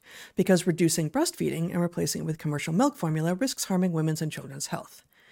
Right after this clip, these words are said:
It is therefore necessary for the interaction between women's reproductive biology and infant care role to be recognized in order to support women's human rights and enable governments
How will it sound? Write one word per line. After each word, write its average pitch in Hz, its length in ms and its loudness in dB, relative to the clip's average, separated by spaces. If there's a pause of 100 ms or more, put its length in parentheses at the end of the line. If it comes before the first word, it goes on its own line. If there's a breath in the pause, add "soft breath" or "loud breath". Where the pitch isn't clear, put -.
(340 loud breath)
It 165 120 -2
is 160 100 2
therefore 165 300 2
necessary 202 580 6
for 180 120 -2
the - 100 -4
interaction 196 440 2
between 165 240 -2
women's 160 220 0
reproductive 151 380 -6
biology 190 440 2
and - 100 -4
infant - 280 -2
care 208 200 0
role 170 240 2
to 165 100 -10
be 165 80 2
recognized 156 580 -2
in - 80 -12
order 175 180 0
to 175 60 -6
support 160 360 -6
women's 160 280 -2
human 156 240 -6
rights 151 280 -10
and 175 80 -6
enable 151 240 -6
governments 202 520 2